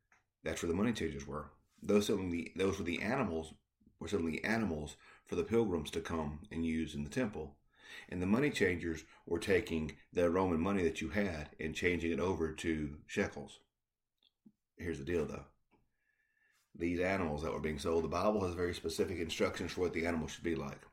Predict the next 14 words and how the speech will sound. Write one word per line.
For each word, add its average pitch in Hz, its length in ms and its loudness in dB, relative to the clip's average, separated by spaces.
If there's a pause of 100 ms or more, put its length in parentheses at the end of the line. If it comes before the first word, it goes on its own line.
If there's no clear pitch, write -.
(320)
Pure, 76 500 -2 (540)
spotless, - 560 -2 (160)
undefiled. 76 640 -6 (960)
That's 92 260 0
not 92 180 0
what 71 120 -2
the 80 120 0
animals 71 300 -4
were 71 120 0
that - 100 -4
were 71 80 -8
being 69 160 -8
sold 76 240 -8
here. 69 140 -12